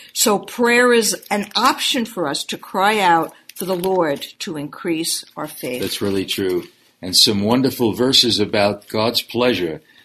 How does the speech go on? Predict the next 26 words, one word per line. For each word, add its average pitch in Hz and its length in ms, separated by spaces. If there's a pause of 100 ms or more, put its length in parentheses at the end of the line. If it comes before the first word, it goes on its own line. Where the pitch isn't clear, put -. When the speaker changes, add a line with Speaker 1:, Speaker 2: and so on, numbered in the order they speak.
(160)
Speaker 2:
Revelation 127 640
four 131 300
eleven 135 460
from 107 160
the 107 60
King 127 280
James 131 400
Version. 92 560 (100)
"Thou 123 260
art 135 180
worthy, 170 440
O 127 120
Lord, 104 320
to 120 100
receive 120 400
glory 143 440
and 139 140
honor 131 280
and 127 260
power, 92 400 (460)
for 107 160
thou 123 240
hast 139 260
created 147 440
all 190 260
things, 120 640